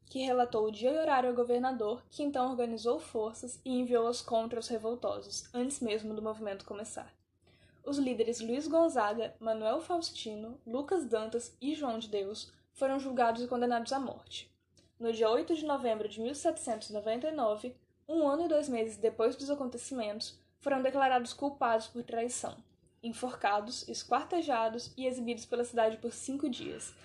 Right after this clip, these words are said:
para ser exemplo para o restante da população. Dos outros acusados, quinze foram condenados a quinhentas chibatadas no Pelourinho,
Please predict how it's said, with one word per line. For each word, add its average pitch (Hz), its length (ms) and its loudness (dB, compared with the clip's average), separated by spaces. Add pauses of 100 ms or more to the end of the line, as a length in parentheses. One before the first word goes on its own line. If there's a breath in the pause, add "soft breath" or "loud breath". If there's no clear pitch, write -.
(180 loud breath)
para 269 160 4
ser 302 280 6
exemplo 254 480 4
para 233 160 4
o 254 40 -2
restante 233 440 -4
da 214 80 2
população. 214 640 -6 (840)
Dos 269 220 -2
outros 339 260 6
acusados, 226 880 4
quinze 277 320 0
foram 247 240 0
condenados 233 480 2
a 220 60 4
quinhentas 233 400 -4
chibatadas 240 480 2
no 233 100 -2
Pelourinho, 220 680 -2